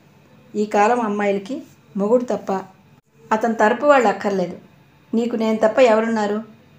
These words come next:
ఆ వచ్చే అమ్మాయి నిన్ను సరిగ్గా చూడకపోతే నేనేం చేయాలి?" అని వాపోయాడతను. ఆ మాటకి సుందరమ్మ గారు మురిసిపోయారు. తన మీద ఉన్న మనవడి ప్రేమకి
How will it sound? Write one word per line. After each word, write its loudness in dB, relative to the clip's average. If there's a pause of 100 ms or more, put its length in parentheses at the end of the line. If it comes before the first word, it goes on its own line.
(160)
ఆ 0
వచ్చే 2
అమ్మాయి -4 (140)
నిన్ను -2
సరిగ్గా 2
చూడకపోతే -2
నేనేం 0
చేయాలి?" -2 (380)
అని -4
వాపోయాడతను. -4 (680)
ఆ 6
మాటకి 0 (120)
సుందరమ్మ 6
గారు 6
మురిసిపోయారు. 0 (640)
తన 6
మీద 6
ఉన్న 2
మనవడి 4
ప్రేమకి -2